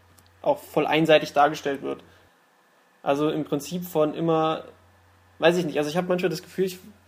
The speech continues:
ich weiß nicht, ob es immer positiv ist, wenn es dann heißt, wir Frauen fühlen uns vernachlässigt, deswegen müssen wir jetzt was über uns machen, wodurch dann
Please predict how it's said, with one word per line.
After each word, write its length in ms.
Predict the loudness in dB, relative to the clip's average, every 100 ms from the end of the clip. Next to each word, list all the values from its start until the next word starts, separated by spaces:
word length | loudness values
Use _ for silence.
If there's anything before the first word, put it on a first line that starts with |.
| -20 -20 -20 -20 -20 _ _ _ _ _ _ _ _ _ _ _ _ _ _ _ _
ich 120 | -2 6
weiß 200 | 6 6
nicht, 160 | 0
ob 60 | -2
es 60 |
immer 140 | 0 0
positiv 480 | 2 2 0 -6 -4
ist, 240 | -6 -2
wenn 380 | -2 -2 -4 -10 _ _ _ _ _
es 80 | -10
dann 180 | -8 0
heißt, 380 | 4 4 2 -6
wir 120 | -6
Frauen 340 | 2 4 4
fühlen 160 | 2 0
uns 140 | 0
vernachlässigt, 640 | -4 -2 0 -2 -4 -6
deswegen 280 | -6 -4 -2
müssen 240 | -2 -2 0
wir 60 |
jetzt 260 | 0 0 -8
was 200 | -12 -14 _ _ _
über 240 | 4 6
uns 260 | 6 4 2
machen, 400 | -2 -2 -4 -6 -14 _ _ _ _ _ _ _ _ _ _ _ _ _ _ _ _ _ _ _
wodurch 400 | -8 -2 0 0
dann 420 | 0 0 0 -4